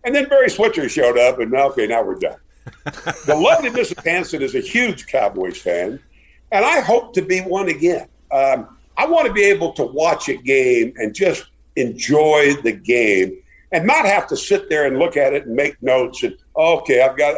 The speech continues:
okay, I'm gonna have to critique that. I gotta keep track of it." I just wanna sit back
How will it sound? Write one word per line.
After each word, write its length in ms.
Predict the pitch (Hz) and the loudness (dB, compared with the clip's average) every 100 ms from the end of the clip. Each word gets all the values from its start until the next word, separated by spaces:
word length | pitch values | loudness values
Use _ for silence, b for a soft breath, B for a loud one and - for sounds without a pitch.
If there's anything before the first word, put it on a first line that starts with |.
| 143 | -2
okay, 120 | 139 | 0
I'm 100 | 120 | 0
gonna 140 | - 143 | 0 -2
have 100 | - | -2
to 60 | |
critique 460 | 131 135 - 139 - | -6 -6 -2 -4 0
that. 240 | 127 107 | 0 2
I 60 | 98 | 0
gotta 220 | 127 143 | 0 -2
keep 220 | - 156 | -4 -10
track 280 | - 139 127 | -4 -2 0
of 80 | 131 | -2
it." 140 | - _ - | -4 _ -4
I 80 | - | -4
just 160 | 339 | -2
wanna 220 | 294 - | -4 -6
sit 420 | - - 208 208 - | -8 -4 -4 -2 -4
back 480 | 160 170 165 - | -2 -2 -4 -12